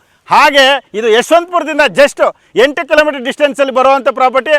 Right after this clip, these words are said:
ಹಾಗೆ ಮೆಟ್ರೋನೂ ಸೌಲಭ್ಯ ಇದೆ ಸರ್. ಇಂಥ ಪ್ರಾಪರ್ಟಿನ ಬೈ ಮಾಡಿ ಸರ್. ಆ, ಫ್ರೀ ಕ್ಯಾಬ್ ಸರ್ವಿಸ್ ಇರುತ್ತೆ. ಅವ್ರೇನಾದರೂ ಈ ಸೈಟ್ ವಿಸಿಟ್ ಮಾಡಬೇಕಂದ್ರೆ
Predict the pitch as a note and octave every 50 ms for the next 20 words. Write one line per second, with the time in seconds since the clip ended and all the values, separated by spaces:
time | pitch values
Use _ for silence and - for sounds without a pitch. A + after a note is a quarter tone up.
0 | C4 B3+ - - F3+ A3 C4 C4 C#4 C4 A3+ A3+ B3+ C4 - - E4 D#4+ D#4+ E4
1 | C#4+ - C#4 C#4+ D4 D4+ C4+ B3 C#4+ C4+ C4 C4 B3 - C4 C4+ C#4 G3+ G3+ B3
2 | C4 A#3+ D#4+ D4 A#3 C#4 C4+ C4+ B3 C4+ B3+ A3+ - C4+ C4 G3+ A3+ A#3 B3+ B3
3 | A#3+ A#3 G#3 - F3 F#3+ C#3 - _ _ _ _ _ _ _ - E3 D3 C#3 C#3
4 | _ B2+ C3+ C3 C3 C3 B2+ A#2+ _ _ D3+ F#3 A3+ A3+ A#3+ _ _ - D#3 D#3+
5 | E3 - - E3 D3 D3+ C#3 - - B2+ B2 G#2+ - C3 C#3 - _ _ _ _
6 | B2 B2 A#2+ A#2+ C3+ C#3+ D#3 E3 D#3 C#3+ D#3+ D#3+ D#3+ - _ _ _ _ _ C3
7 | A#2+ - - C3+ D3 D3+ D3+ D3+ D3 C#3+ D3 - C#3+ C#3 C3+ C3 C3 B2+ - C3
8 | B2 B2 C3 D3